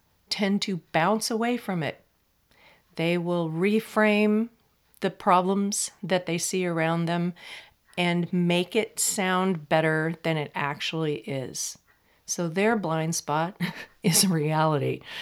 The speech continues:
because they want things to be joyful and happy and fun. Now, the last triad is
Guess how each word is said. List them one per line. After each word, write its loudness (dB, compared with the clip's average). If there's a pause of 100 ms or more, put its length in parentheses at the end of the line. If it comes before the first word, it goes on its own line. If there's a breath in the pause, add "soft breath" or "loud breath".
(600 loud breath)
because -2
they 0
want 0
things -6
to -6
be -8
joyful 0
and -4
happy -2
and -2
fun. -10 (1400 loud breath)
Now, 2
the 2
last 6
triad 4 (320)
is 2